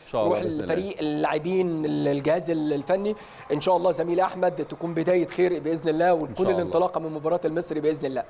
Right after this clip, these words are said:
Speaker 1: باذن الله. بشكرك شكرًا جزيلًا زميلنا العزيز فاروق صلاح من داخل النادي الاهلي في الجزيره. دي كانت اخبار التمرين، وزي ما قلت لكم الاهلي جاهز، سكواد الاهلي جاهزه، بس استثناء اللعيبه ال-، آه، لاسباب مختلفه يعني مش هتشارك بكره، آه، اهمهم واللي لعبوا مباراه ال-،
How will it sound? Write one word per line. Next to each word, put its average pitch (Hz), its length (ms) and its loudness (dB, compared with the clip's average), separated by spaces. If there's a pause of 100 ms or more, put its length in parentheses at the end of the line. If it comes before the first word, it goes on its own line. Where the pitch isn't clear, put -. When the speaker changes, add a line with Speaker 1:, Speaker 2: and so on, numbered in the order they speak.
Speaker 1:
باذن 120 240 0
الله. 120 140 2
بشكرك 139 380 0
شكرًا 135 300 -4
جزيلًا 110 640 -4
زميلنا 117 520 0 (380)
العزيز 113 460 0
فاروق 123 360 0
صلاح 120 440 0
من 127 260 -2
داخل 123 240 0
النادي 117 220 -4
الاهلي 123 260 -2
في - 80 -12
الجزيره. 113 480 -2
دي 120 40 -4
كانت 120 260 -2
اخبار 120 240 -2
التمرين، 123 400 0
وزي 170 840 0
ما 143 80 0
قلت 117 160 -2
لكم 139 220 -2
الاهلي 143 280 2
جاهز، 104 300 0
سكواد 117 320 -4
الاهلي 120 320 0
جاهزه، 165 360 2
بس 139 180 -4
استثناء 143 220 0
اللعيبه 131 360 2
ال-، 120 60 -2 (880)
آه، 107 640 2
لاسباب 120 380 2
مختلفه 131 420 0
يعني 131 140 0
مش 123 180 -6
هتشارك 123 320 0
بكره، 143 320 2
آه، 120 420 2
اهمهم 120 460 0
واللي 110 140 0
لعبوا 120 280 0
مباراه 113 400 2
ال-، 104 340 -2